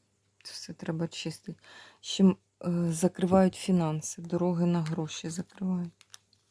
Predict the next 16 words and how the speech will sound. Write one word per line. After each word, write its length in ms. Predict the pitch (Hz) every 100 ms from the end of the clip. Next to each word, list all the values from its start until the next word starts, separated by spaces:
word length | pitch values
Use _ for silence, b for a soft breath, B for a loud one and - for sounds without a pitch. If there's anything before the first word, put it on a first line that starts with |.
| - -
Заперечую, 760 | - 175 - 175 165 - - 170
вбираю 480 | 170 170 165 160 170
весь 320 | 170 - -
негатив. 520 | 170 165 180 - 180 -
Знімаю 440 | - 185 170 170 170
всі 200 | - 170
порчі 440 | - 170 - -
і 40 | 170
прокляття, 680 | - 170 - 165 165 - 170
нездоров'я, 680 | 165 170 180 165 165 170 -
убираю, 520 | 170 160 175 165 170 -
анулірую. 640 | 175 175 160 170 165 185 - B B B B B B B
Біс-, 440 | 170 160 - - -
більше 460 | 170 165 170 - 180
немає 500 | 175 175 160 160 165
жодного. 520 | - 170 165 - 170